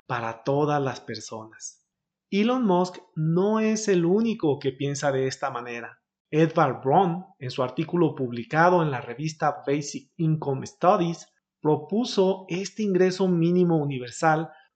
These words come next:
para mitigar los potenciales efectos negativos del desempleo que podrían causar los avances tecnológicos.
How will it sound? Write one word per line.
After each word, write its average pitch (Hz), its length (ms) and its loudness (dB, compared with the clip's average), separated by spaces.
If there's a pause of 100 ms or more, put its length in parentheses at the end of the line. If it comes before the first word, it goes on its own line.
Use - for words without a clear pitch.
(100)
para 135 200 0
mitigar 135 500 0
los 196 140 0
potenciales 151 720 -4
efectos 151 580 -4
negativos 147 680 -6
del 127 160 -2
desempleo 131 760 -4
que 135 160 -2
podrían 135 800 -2
causar 131 540 -2
los 139 220 -4
avances 117 500 -10
tecnológicos. 151 880 -4